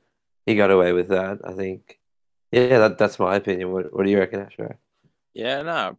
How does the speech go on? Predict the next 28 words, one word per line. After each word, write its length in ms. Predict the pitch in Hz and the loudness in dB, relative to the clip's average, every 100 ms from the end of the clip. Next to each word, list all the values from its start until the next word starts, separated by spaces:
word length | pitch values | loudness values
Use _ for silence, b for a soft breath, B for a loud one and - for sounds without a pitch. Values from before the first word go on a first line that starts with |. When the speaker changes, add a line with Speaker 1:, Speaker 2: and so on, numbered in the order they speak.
| - | -10
Speaker 2:
probably 220 | 110 98 | -12 -10
fair 220 | - 95 | -12 -12
shout. 260 | - 95 101 | -8 -6 -6
I 80 | 95 | -6
think 280 | 98 95 _ _ _ _ _ _ | -12 -20 _ _ _ _ _ _
the 120 | 113 98 | -2 -2
outcome 320 | 98 110 98 | -2 -8 -12
in 60 | |
the 80 | 92 | -10
end 120 | 92 90 | -12 -12
was, 260 | 85 - - | -16 -18 -18
was 160 | 98 90 | -18 -12
the 100 | 90 | -8
right 200 | 90 87 | -8 -8
one 240 | 95 90 | -12 -14
in 140 | 90 | -16
that 160 | 90 - _ _ | -16 -18 _ _
just, 240 | - - - | -20 -20 -18
uh, 60 | - | -20
he 120 | - | -18
just 180 | 87 101 | -16 -16
copped 180 | - - | -16 -18
a 20 | - | -16
fine. 400 | - 95 92 98 _ _ _ _ _ _ - | -10 -10 -10 -16 _ _ _ _ _ _ -10
Like, 160 | 95 | -4
I 80 | 104 | -2
would 240 | 117 95 | -2 -4
be, 360 | 107 104 98 | -4 -4 -4